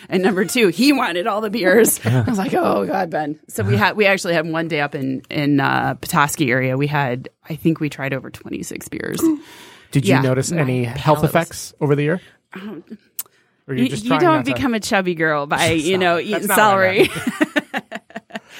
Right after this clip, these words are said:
Speaker 1: Um, it, it, mentally a little bit foggy sometimes.
Speaker 2: Okay.
Speaker 1: I had to be very careful, obviously, because I was driving. I put twelve thousand miles into this last year, which then I started doing the math about how many times I could drive from, you know, L A to the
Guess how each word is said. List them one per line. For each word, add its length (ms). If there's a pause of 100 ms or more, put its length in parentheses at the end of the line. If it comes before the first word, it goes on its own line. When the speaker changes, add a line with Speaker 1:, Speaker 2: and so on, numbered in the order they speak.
(320)
Speaker 1:
Um, 400 (240)
it, 320 (400)
it, 180
mentally 460
a 60
little 180
bit 140
foggy 360
sometimes. 680
Speaker 2:
Okay. 160
Speaker 1:
I 60
had 120
to 40
be 120
very 220
careful, 360
obviously, 560
because 280
I 100
was 160
driving. 460
I 180
put 340
twelve 240
thousand 260
miles 280
into 160
this 200
last 260
year, 180
which 240
then 160
I 60
started 380
doing 260
the 60
math 380
about 360 (300)
how 100
many 140
times 260
I 60
could 180
drive 300
from, 300
you 140
know, 200 (1160)
L 180
A 100
to 120
the 260